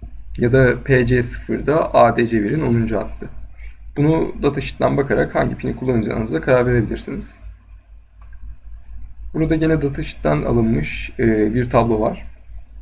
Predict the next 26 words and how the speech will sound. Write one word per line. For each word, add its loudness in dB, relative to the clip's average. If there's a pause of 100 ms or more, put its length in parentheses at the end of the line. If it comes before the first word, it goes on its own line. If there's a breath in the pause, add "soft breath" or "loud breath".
(160)
Bu -8
tabloya 4
göre 0
burada 4
A 6
D 4
C'nin 0
clock 2
hattını 0
görüyoruz. 0 (1200)
Ve 6
addon 4
bitimizi 0
görüyoruz. 2
Ne 2
olması 4
gerekiyordu? 0
Addon 2
biti -4
bire 4
çekilmesi -4
gerekiyordu. 0
Addon 2
biti -6
bire 2
çekilmiş. -4